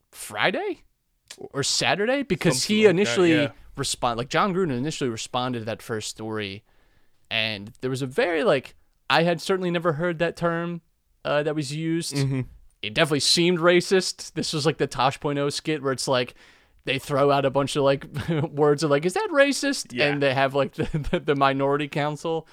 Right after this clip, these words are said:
Speaker 1: Um, it felt like that was one of those workshopped words. It's like, "That sounds kinda racist."
Speaker 2: Little bit.
Speaker 1: Um, I had never heard it, but,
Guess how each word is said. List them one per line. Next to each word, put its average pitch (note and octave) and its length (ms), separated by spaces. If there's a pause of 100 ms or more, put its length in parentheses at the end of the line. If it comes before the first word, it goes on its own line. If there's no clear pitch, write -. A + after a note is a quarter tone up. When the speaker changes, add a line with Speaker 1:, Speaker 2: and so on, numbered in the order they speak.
(340)
Speaker 1:
Um, A#2 340 (100)
it E3 100
felt G#3+ 320
like A3 140
that F#3+ 120
was D#3 120
one D3+ 160
of E3 40
those D3 140
workshopped C#3+ 560
words. D#3+ 220
It's C3 120
like, C3+ 200
"That A#2+ 280
sounds D#3+ 540
kinda C3 260
racist." A#2 280
Speaker 2:
Little D3 240
bit. F#2+ 140 (380)
Speaker 1:
Um, A2 320
I E3 140
had D3+ 180
never C3+ 260
heard B2+ 220
it, C#3 240
but, B2 220